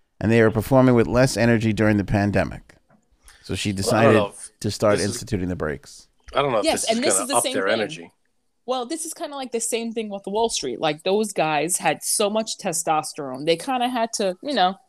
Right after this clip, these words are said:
Speaker 3: take care of it.
Speaker 1: Hmm.
Speaker 3: They really, they really did. Screaming
Speaker 2: We're
Speaker 3: at
Speaker 2: not
Speaker 3: people on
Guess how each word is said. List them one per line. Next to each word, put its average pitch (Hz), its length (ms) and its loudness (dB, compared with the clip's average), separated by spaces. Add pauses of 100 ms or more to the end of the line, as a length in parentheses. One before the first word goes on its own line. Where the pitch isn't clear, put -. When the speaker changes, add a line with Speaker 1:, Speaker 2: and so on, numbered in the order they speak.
(400)
Speaker 3:
take - 180 2
care 226 260 2
of 143 120 -2
it. 131 160 -14 (400)
Speaker 1:
Hmm. 98 220 0 (500)
Speaker 3:
They 240 140 4
really, 302 360 2
they 247 240 0
really 277 380 -2
did. 208 340 -2
Screaming 294 480 -6
Speaker 2:
We're 226 60 6
Speaker 3:
at - 60 8
Speaker 2:
not - 60 0
Speaker 3:
people 226 220 -8
on 202 240 -6